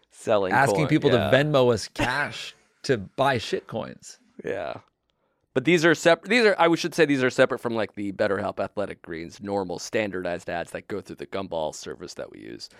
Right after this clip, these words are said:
Speaker 2: Right,
Speaker 1: These ones
Speaker 2: those
Speaker 1: are
Speaker 2: are
Speaker 1: sort
Speaker 2: approved.
Speaker 1: of side hustles
Speaker 2: Yeah.
Speaker 1: that we are able to get through me and Jake's personal connections.
Speaker 2: Me and yours.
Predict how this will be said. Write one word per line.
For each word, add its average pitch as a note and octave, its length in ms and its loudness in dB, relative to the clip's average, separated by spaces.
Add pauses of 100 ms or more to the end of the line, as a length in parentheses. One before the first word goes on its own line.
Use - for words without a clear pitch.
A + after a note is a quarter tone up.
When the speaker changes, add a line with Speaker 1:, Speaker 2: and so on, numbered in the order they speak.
(160)
Speaker 2:
Right, G#2+ 200 -4
Speaker 1:
These A#2 160 0
ones A2 200 2
Speaker 2:
those - 80 0
Speaker 1:
are G2 40 0
Speaker 2:
are - 20 -4
Speaker 1:
sort G2 160 -2
Speaker 2:
approved. A2 160 -2
Speaker 1:
of G#2+ 60 -2
side G#2+ 260 4
hustles F2+ 520 -6
Speaker 2:
Yeah. - 140 -4
Speaker 1:
that - 200 -6
we F2 420 -8
are G2 100 -4
able F2+ 220 -4
to - 100 -20
get F2 220 -8
through G2 160 -10
me F#2 180 -8
and F2 100 -10
Jake's F2 340 -10
personal - 520 -12
connections. - 640 -20 (600)
Speaker 2:
Me G#2+ 260 -4
and G#2 200 -8
yours. A2+ 580 -4